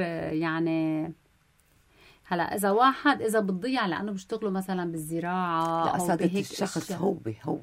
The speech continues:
Speaker 1: عم تقولي إيه؟
Speaker 2: يلي عايش هيدي المرحلة
Speaker 1: نعم.
Speaker 2: لأي مدى اليوم بينطر إنه، أو بيتوقع نظرات معينة لإله نتيجة الحالة اللي عم بيعيشها، مش نظرة المجتمع.
Speaker 1: يعني، إذا كان هو جهلان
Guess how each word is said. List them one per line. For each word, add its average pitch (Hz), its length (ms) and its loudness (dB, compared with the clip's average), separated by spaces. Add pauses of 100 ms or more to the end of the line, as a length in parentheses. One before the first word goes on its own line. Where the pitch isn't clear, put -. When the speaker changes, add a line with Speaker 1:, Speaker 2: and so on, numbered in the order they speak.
(280)
Speaker 1:
عم 190 140 -4
تقولي 208 300 -6
إيه؟ 190 540 -4
Speaker 2:
يلي 131 440 4
عايش 151 460 0
هيدي 131 200 0
المرحلة 120 680 -4 (160)
Speaker 1:
نعم. 185 540 0
Speaker 2:
لأي 170 340 4
مدى 165 400 2
اليوم 127 280 -2
بينطر 139 580 -4
إنه، 117 160 -6
أو 110 120 -2
بيتوقع 113 640 -2
نظرات 131 460 -4
معينة 127 440 -2
لإله 135 520 -2
نتيجة 180 540 -4
الحالة 139 300 -6
اللي 117 120 -4
عم 101 120 -4
بيعيشها، 107 500 -8
مش 151 260 -14
نظرة 127 380 -6
المجتمع. 110 340 -2
Speaker 1:
يعني، 330 220 6
إذا 330 140 4
كان 370 260 2
هو 349 220 6 (280)
جهلان 240 720 2